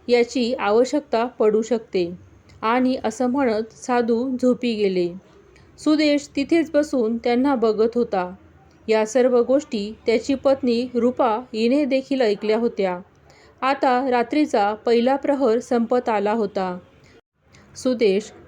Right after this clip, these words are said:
साधूंच्या त्या काठीकडेच पुन्हा पुन्हा बघत होता. आता दोघांमधील स्वार्थीपणा हा जागा झाला होता. आता सुदेश व रूपाने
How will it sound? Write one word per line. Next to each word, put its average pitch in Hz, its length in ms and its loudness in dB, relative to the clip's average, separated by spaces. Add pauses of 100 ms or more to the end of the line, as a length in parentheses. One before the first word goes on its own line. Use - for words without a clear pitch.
साधूंच्या 262 600 0
त्या 254 300 0
काठीकडेच 240 960 0
पुन्हा 247 360 0
पुन्हा 294 420 -2
बघत 226 420 2
होता. 196 440 -2 (600)
आता 269 440 0
दोघांमधील 262 800 2
स्वार्थीपणा 277 800 0
हा 247 320 -2 (100)
जागा 226 340 2
झाला 247 300 0
होता. 196 460 -2 (580)
आता 220 540 -2
सुदेश 226 600 0
व 240 280 4
रूपाने 226 680 0